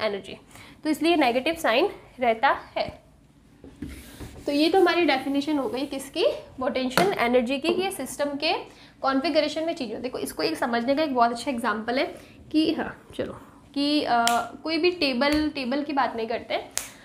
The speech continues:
हाँ table की बात करते हैं। चलो कोई भी table है, उसके ऊपर कोई भी book पड़ी है जिसका mass एम है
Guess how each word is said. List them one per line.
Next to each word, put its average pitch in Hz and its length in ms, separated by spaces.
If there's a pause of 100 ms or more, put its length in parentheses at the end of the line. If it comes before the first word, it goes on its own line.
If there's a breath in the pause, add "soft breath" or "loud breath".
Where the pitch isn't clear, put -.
हाँ 294 140
table 269 300
की 262 80
बात - 220
करते 113 200
हैं। 107 60
चलो 104 160 (1300 loud breath)
कोई 320 140
भी 359 120
table 277 380
है, 302 120
उसके 302 260
ऊपर 311 180
कोई 294 160
भी 320 140 (280)
book 285 260
पड़ी 254 200
है 277 60
जिसका 247 260
mass 254 380 (100)
एम 233 160
है - 200